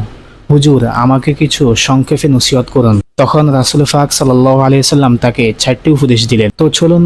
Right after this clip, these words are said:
আজকের ভিডিওতে আমরা তা জানব। এক নম্বর উপদেশ হচ্ছে, "আলাইকুম বিল ইয়াস মিম্মা ফি আইদিন নাস", অর্থাৎ মানুষের হাতে যা আছে তা থেকে নিরাশ হয়ে যাও।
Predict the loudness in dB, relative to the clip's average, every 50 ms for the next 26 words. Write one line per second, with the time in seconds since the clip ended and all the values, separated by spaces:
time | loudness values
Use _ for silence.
0 | 0 0 -2 -4 -2 0 0 0 2 2 2 2 2 2 2 2 2 2 2 0
1 | 0 -2 -2 -2 0 0 2 2 2 2 2 0 0 -2 -4 -8 -10 -16 -20 -20
2 | -20 -16 -8 -6 -4 -2 0 0 2 2 4 2 2 2 2 2 2 2 0 0
3 | -2 -2 -2 -2 0 0 0 0 -2 -4 _ -2 0 2 2 2 2 0 0 0
4 | 2 2 2 2 2 2 2 2 2 2 0 0 0 -2 -2 0 0 2 2 2
5 | 2 2 2 0 0 0 0 0 0 0 0 2 2 2 2 2 2 2 0 -2
6 | -2 -4 -4 -6 -6 -4 -4 -4 -2 -2 -2 -2 -2 -2 -2 0 0 0 0 0
7 | 0 2 2 0 0 0 0 0 0 0 2 0 0 0 0 -2 -2 -2 -2 -4
8 | -2 -2 -2 0 2 2 2 2 2 0 -2 -2 0 0 0 0 0 -2 -2 -2